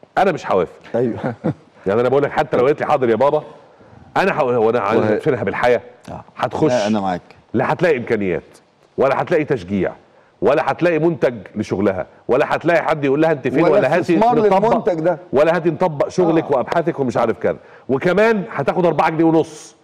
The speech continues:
Speaker 1: ما هو مفيش حد بي-، يعني
Speaker 2: تمام.
Speaker 1: أنت عارف
Speaker 3: ال-
Speaker 1: الباحثين حالتهم عريضة إزاي. <clears throat> فبأمارة إيه أنا أشجع بقى الكوادر وأشجع أجيال تطلع في كذا كذا،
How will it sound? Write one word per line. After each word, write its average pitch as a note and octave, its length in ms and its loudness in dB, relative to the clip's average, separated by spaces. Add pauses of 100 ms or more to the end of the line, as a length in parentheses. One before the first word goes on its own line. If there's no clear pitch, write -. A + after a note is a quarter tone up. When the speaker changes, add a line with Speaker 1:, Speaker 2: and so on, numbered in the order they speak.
(280)
Speaker 1:
ما E2 80 -4
هو E2+ 80 -2
مفيش G2 220 -6
حد A2+ 220 -2
بي-، A2 100 2 (520)
يعني G2+ 260 0
Speaker 2:
تمام. A2+ 160 2
Speaker 1:
أنت G#2 180 0
عارف C#3+ 200 2
Speaker 3:
ال- C#3+ 140 0
Speaker 1:
الباحثين B2+ 500 -2 (240)
حالتهم C3+ 400 0
عريضة C3 220 0
إزاي. G2+ 300 2 (420)
<clears throat> - 400 -18
فبأمارة E3+ 520 2 (120)
إيه F3+ 240 2 (180)
أنا D#3 140 0
أشجع D3 380 0
بقى C#3+ 120 2
الكوادر C3+ 460 2
وأشجع B2 600 0
أجيال C3+ 280 0
تطلع D#3 260 -2
في B2 80 -6
كذا D3+ 240 0
كذا، C#3+ 320 0